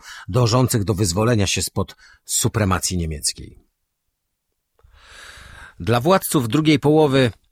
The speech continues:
monarchii habsburskiej, Węgrów, odbudowanie silnej Polski, połączone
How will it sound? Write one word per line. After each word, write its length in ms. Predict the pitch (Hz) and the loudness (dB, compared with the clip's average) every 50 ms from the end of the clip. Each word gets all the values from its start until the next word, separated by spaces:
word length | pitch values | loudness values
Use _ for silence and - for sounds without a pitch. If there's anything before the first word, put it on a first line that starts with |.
| _ - | _ -2
monarchii 460 | 110 120 135 147 139 127 - - 113 | 0 2 4 4 2 2 0 -2 -2
habsburskiej, 960 | 92 117 107 101 95 101 98 113 135 151 135 - - - - 95 90 82 80 71 - _ _ _ _ _ - | 0 0 0 0 0 -2 -2 0 0 0 2 0 -2 -2 -2 -2 -2 -2 -4 -6 -10 _ _ _ _ _ -6
Węgrów, 580 | 90 101 175 175 127 95 85 78 71 - - - _ _ _ _ _ _ _ _ _ _ _ _ _ _ | -2 2 2 2 2 2 -2 -4 -8 -12 -16 -20 _ _ _ _ _ _ _ _ _ _ _ _ _ _
odbudowanie 680 | - 127 127 123 123 147 135 143 131 147 170 165 151 131 | -2 0 0 2 2 2 2 2 2 2 4 4 4 2
silnej 400 | - - 165 156 135 127 117 - | 2 2 4 4 4 2 2 0
Polski, 840 | - 156 151 131 95 - - - - _ - 120 110 65 64 - - _ _ _ _ _ _ - - - - - - - | 0 0 0 2 0 -2 -4 -8 -10 _ -16 -16 -14 -14 -16 -18 -20 _ _ _ _ _ _ -20 -18 -18 -16 -16 -6 -2
połączone 680 | 131 127 131 143 135 - 175 165 156 147 131 120 | 0 2 2 2 2 2 2 2 4 2 2 0